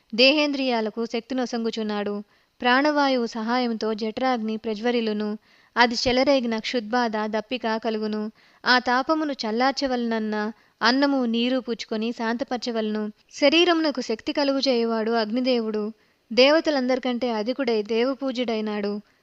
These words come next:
ఆ అగ్నిదేవుణ్ణి అందరూ సదా పూజింపవలెను. గృహస్థు ఇంటికి వచ్చిన అతిథి కడజాతి వాడైనను భోజనమిడుదునని చెప్పి వానికి పెట్టకుండా తినరాదు. అందులోనూ వేద వేదాంగ విద్యా విశారదుడును మహా తపస్శాలియు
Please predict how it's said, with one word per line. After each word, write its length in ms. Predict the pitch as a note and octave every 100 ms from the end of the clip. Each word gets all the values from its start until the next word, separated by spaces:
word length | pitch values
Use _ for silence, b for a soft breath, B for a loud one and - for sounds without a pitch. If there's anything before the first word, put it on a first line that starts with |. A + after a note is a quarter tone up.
| _ A#3+
ఆ 60 |
అగ్నిదేవుణ్ణి 760 | A#3+ A3+ A3 C#4 D4 C#4 C4 A#3
అందరూ 300 | G#3+ A#3+ A#3+
సదా 320 | - A#3 B3
పూజింపవలెను. 1000 | B3 B3+ B3+ C#4 C4 A#3 G#3 G#3+ G#3+ G#3+ - _ _ -
గృహస్థు 460 | A3 D4 E4+ - C#4
ఇంటికి 400 | C4+ B3 C#4+ C#4+
వచ్చిన 300 | C#4 B3+ B3
అతిథి 380 | G#3 C4+ A#3+ A#3
కడజాతి 580 | - A3 A#3 C4+ C#4
వాడైనను 640 | C4 A#3 A3 G#3+ G#3 A3 B3 b b b
భోజనమిడుదునని 880 | A#3 C4+ D#4 D4+ B3+ A#3+ C4+ C#4 B3+ A#3+
చెప్పి 280 | G#3+ A#3 A#3
వానికి 320 | A3+ A3 -
పెట్టకుండా 560 | A3+ G#3+ B3 B3 A3+ A3
తినరాదు. 580 | A#3 A3+ A3+ G#3+ G#3+ A3 b b
అందులోనూ 580 | B3 C4+ E4 D4+ B3 A#3+
వేద 320 | B3 A#3+ B3+
వేదాంగ 480 | C#4+ C#4+ C4+ C#4 C4 A#3
విద్యా 360 | A3 G#3+ B3+
విశారదుడును 840 | A3+ G#3+ A#3+ A#3+ B3+ A#3 A3 G#3+ A#3+ b b b
మహా 280 | A#3 C4+ D4
తపస్శాలియు 920 | C4 A3 B3+ - C4 A#3 G#3+ G#3+ A3